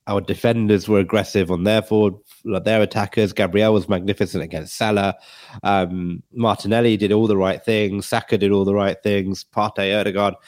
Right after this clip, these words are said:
everyone just did their job and did it really well. And it resulted in two chances, two, yeah, we probably could have scored more if we were, you know, I, I don't know, as, as good as we played, I don't think we played, like,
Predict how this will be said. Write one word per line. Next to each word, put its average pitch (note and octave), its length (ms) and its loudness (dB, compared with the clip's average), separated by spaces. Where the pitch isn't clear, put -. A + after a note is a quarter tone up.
everyone D3+ 500 4
just - 280 -2
did G#2 180 -2
their G2 140 2
job F2 260 -2
and F#2 100 -10
did F#2+ 140 -2
it F2 100 -6
really F#2+ 300 -4
well. E2 260 -10
And F#2 360 -2
it A2+ 560 0
resulted A#2 540 2
in F#2+ 180 0
two C3 240 0
chances, F#2 800 -4
two, G#2 400 -2
yeah, F2 180 -14
we B2 100 0
probably C#3 260 0
could B2+ 120 0
have G#2+ 100 2
scored G2+ 260 0
more G2+ 220 2
if - 160 -2
we G2+ 120 2
were, F#2+ 320 0
you G#2+ 80 -8
know, F#2 100 -2
I, A#2+ 140 -4
I B2+ 60 -2
don't C#3+ 100 0
know, A#2+ 80 2
as, A#2 200 0
as B2+ 100 -2
good F3+ 140 4
as D3+ 60 -2
we D3 100 4
played, D#3+ 260 2
I G#2+ 100 2
don't E3 160 0
think C3+ 180 0
we A2 100 0
played, A2+ 420 -2
like, F#2+ 340 -2